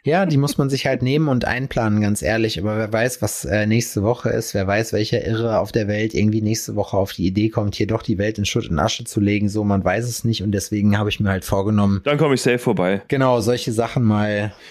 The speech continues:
Speaker 2: Also
Speaker 1: mal
Speaker 2: wenn
Speaker 1: zu
Speaker 2: Deutschland
Speaker 1: machen.
Speaker 2: mit in den Krieg zieht, dann komm ich safe vorbei. Dann kommen wir, dann ko-,
Speaker 1: <laughs>
Speaker 2: dann hat alles andere erstmal Zeit.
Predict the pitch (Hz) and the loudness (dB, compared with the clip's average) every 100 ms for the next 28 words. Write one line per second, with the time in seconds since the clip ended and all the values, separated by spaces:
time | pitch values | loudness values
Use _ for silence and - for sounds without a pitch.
0 | - - 131 131 143 139 147 - 151 131 | -6 0 2 2 2 2 2 2 2 4
1 | 143 143 131 123 156 151 - 143 117 120 | 4 4 4 2 2 2 2 2 2 2
2 | 107 - 101 - 90 78 95 95 _ 113 | 0 2 0 0 -2 0 0 -4 _ -2
3 | 123 131 117 101 120 117 127 - - - | 0 2 0 2 0 0 -2 -8 -20 -14
4 | - 143 170 156 - 131 139 - 127 131 | -4 2 4 2 2 2 2 2 2 4
5 | 123 113 117 120 107 - 98 110 - - | 4 4 2 0 0 0 2 2 -2 -12